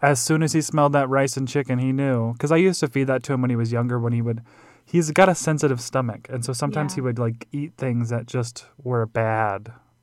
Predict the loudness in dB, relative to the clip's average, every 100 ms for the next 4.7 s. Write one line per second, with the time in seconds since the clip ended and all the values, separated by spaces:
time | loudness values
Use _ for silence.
0 | _ -4 -2 0 2 2 0 0 0 0
1 | -4 -8 -16 _ _ -8 -6 -4 -4 -6
2 | -16 _ _ -20 _ -8 -4 -4 -4 -8
3 | -8 -12 -10 -8 -4 -6 -8 -10 -10 -8
4 | -12 -8 -8 -6 -8 -10